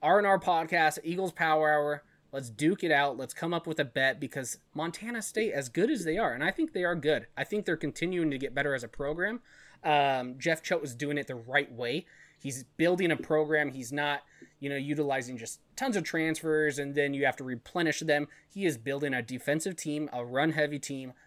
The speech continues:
a team that can go deep in the playoffs. So I love everything Montana State's doing. It's just, I don't think stylistically they actually match up very well with us. So it'll be interesting to see, but I think we need to come up with a bet. So I'm putting you on the spot, Rusty.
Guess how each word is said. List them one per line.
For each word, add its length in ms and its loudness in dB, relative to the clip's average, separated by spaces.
a 80 -4
team 300 -4
that 180 0
can 240 -2
go 100 0
deep 300 -4
in 60 -8
the 60 -8
playoffs. 540 0
So 160 -4
I 120 0
love 260 6
everything 340 4
Montana 380 -2
State's 220 -6
doing. 360 -8
It's 140 -4
just, 180 -4
I 140 -10
don't 220 -4
think 140 -2
stylistically 760 0
they 80 0
actually 340 2
match 240 -2
up 140 -8
very 160 -8
well 160 -14
with 140 -14
us. 240 -12
So 200 2
it'll 200 8
be 80 4
interesting 500 0
to 80 0
see, 400 -4
but 120 -2
I 200 4
think 200 -2
we 120 0
need 100 4
to 60 2
come 200 0
up 100 -2
with 100 -10
a 40 -8
bet. 360 0
So 160 -6
I'm 160 0
putting 240 0
you 100 2
on 80 4
the 80 2
spot, 300 2
Rusty. 360 -6